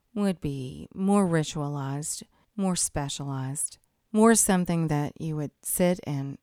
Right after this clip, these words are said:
draw out and have a beginning and a middle and an end. But that's not the way these kinds of things go.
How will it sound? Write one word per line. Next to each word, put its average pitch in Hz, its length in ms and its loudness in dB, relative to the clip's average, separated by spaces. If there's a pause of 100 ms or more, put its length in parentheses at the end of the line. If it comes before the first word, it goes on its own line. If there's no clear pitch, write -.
(120)
draw 165 320 0
out 151 400 0
and 143 320 -10
have 165 180 -4
a 170 60 -6
beginning 151 560 -2
and 160 100 0
a 143 40 -2
middle 135 320 -4
and 202 180 2
an 240 100 4
end. 226 520 -2 (480)
But - 100 -12
that's 359 300 -6
not 170 200 0
the 156 120 -6
way 131 200 -6
these - 240 -12
kinds - 320 -12
of - 80 -20
things - 300 -18
go. - 380 -18